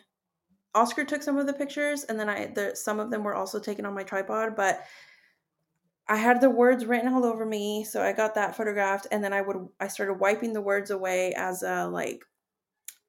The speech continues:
"I'm not ta-, I'm not accepting that anymore. Like, I'm not taking those words from anyone or myself anymore." Um, and so this project became,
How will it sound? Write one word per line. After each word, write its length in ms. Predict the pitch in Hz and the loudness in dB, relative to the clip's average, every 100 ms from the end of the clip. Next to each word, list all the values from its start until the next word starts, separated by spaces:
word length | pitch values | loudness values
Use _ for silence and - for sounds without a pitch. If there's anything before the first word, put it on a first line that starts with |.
| _ | _
"I'm 180 | 190 190 | -6 -4
not 280 | 190 185 - | -2 -2 -4
ta-, 120 | 202 190 | -8 -8
I'm 120 | 190 | -4
not 140 | 185 | -4
accepting 420 | 190 - 185 190 190 | -4 -4 -6 -6 -4
that 140 | 185 | -4
anymore. 560 | 190 185 185 180 185 185 | -4 -4 -4 0 0 0
Like, 140 | 180 | -2
I'm 140 | 180 180 | -4 -2
not 220 | 180 175 | -4 -4
taking 300 | 202 185 190 | -6 -8 -6
those 200 | 190 185 | -6 -4
words 280 | 185 185 185 | -4 -4 -4
from 140 | 190 | -4
anyone 440 | 190 214 226 226 214 | -2 -2 0 -2 -2
or 180 | 208 208 | -2 -2
myself 480 | 214 214 208 196 | -4 -2 -4 -2
anymore." 600 | 202 196 196 196 196 196 196 - - - _ - | -6 -8 -4 -2 0 -2 -4 -20 -20 -20 _ -2
Um, 680 | 196 196 196 190 190 208 208 _ _ _ _ _ _ - - | 2 2 2 0 -2 -6 -10 _ _ _ _ _ _ -18 -2
and 560 | 226 226 226 226 214 - | 2 4 6 4 0 -2
so 200 | - 247 | 2 4
this 180 | 240 240 | 4 2
project 600 | - 302 302 294 285 262 | 0 0 2 -2 -2 -4
became, 720 | 254 254 254 247 240 240 | -2 0 0 2 0 0